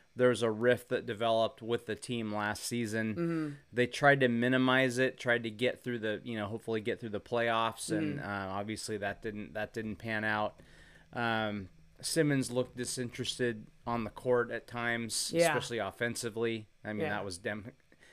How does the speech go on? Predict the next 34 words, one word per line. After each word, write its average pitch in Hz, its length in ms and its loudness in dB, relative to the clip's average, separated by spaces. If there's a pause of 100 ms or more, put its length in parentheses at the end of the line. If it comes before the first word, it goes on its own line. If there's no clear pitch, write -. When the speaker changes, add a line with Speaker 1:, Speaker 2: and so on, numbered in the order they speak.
(140)
Speaker 1:
nothing 123 320 2
has 104 120 -4
been 113 240 -2
more 113 200 -4
clearly 113 420 -2
demonstrated. 113 840 0 (500)
Um, 120 540 4 (400)
yeah, 143 260 8 (100)
I 147 140 6
think 151 240 0
it's 143 160 2
a 147 60 4
joke. 135 500 4
I 131 120 4
think 147 260 2
they, 160 300 6
at 156 160 4
this 202 160 4
point, 170 380 4 (460)
you 151 140 2
know, 135 340 4 (720)
if 147 160 2
you 165 80 4
don't 175 180 8
wanna 170 220 6
ruin 147 380 4
your 135 140 4
whole 131 200 2
season, 135 600 0 (280)
uh, 117 320 6 (180)
trade 151 320 4
the 139 100 4
guy 131 280 8
for, 123 460 4